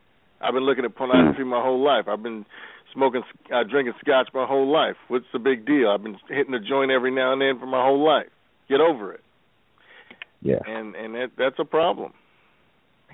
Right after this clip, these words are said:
Speaker 2: Yeah, just like you said, Andrew, um,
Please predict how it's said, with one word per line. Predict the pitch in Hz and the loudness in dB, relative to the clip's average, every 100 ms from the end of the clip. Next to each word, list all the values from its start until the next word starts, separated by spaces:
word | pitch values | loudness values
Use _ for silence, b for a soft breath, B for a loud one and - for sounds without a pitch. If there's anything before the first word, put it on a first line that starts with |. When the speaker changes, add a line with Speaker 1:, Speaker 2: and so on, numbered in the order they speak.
| - - | -12 0
Speaker 2:
Yeah, | - | 0
just | 143 202 220 | 2 0 0
like | 175 | -2
you | 147 135 | -4 -10
said, | 156 127 | -4 -4
Andrew, | 113 120 113 110 113 107 113 117 - | -6 -12 -12 -12 -14 -14 -16 -20 -14
um, | 110 107 101 98 | -10 -8 -10 -14